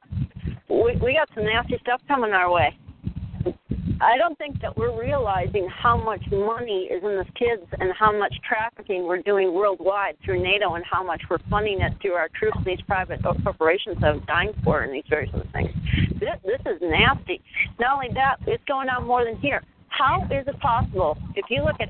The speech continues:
S G T report on May twentieth, we have more organ, uh, transplants than all of China. And China is known for supposedly being the largest organ trafficking there is in the world.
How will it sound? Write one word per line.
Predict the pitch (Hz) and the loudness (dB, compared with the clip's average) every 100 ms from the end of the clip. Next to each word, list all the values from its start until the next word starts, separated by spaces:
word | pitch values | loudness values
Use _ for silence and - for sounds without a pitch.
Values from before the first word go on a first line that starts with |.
| - | -2
S | 220 - - | -4 -2 2
G | 240 - | 2 2
T | 233 | 0
report | 226 226 - 180 175 | 0 0 -4 -4 -2
on | - 170 | -4 -2
May | 185 202 - | -2 -2 -4
twentieth, | 214 214 180 165 - - - - - - - | -2 -2 -2 -6 -8 -14 -12 -12 -12 -16 -4
we | 220 277 285 | 2 2 2
have | 262 190 165 - | 2 -2 -6 -4
more | 208 240 262 294 - - | 0 2 2 0 -2 -2
organ, | 240 254 262 247 226 - - - - | -2 -2 -6 -8 -10 -16 -20 -12 -2
uh, | 208 208 196 185 - - - | 0 2 0 -4 -12 -8 -4
transplants | 254 247 247 - 190 - - - | 0 -2 -2 -4 -4 -6 -12 -6
than | 233 233 | 0 2
all | 233 | 2
of | 220 - | 0 0
China. | 247 240 165 92 - - - - - | 0 2 -2 -6 -16 -20 -20 -12 -2
And | 254 240 - | 0 0 0
China | 269 294 262 | 0 0 -2
is | 220 | 0
known | 226 226 | 0 0
for | 226 220 - | 0 0 -2
supposedly | - 247 302 311 269 196 208 185 | 0 2 2 0 -2 -2 -4 0
being | 214 214 | 0 0
the | 208 | 0
largest | 208 214 233 208 - | 0 0 -2 -4 0
organ | 226 240 262 | 2 2 0
trafficking | 202 170 180 190 | 0 0 0 2
there | 196 208 | 4 4
is | 202 | 4
in | 220 | 0
the | |
world. | 214 240 285 104 | 0 0 2 0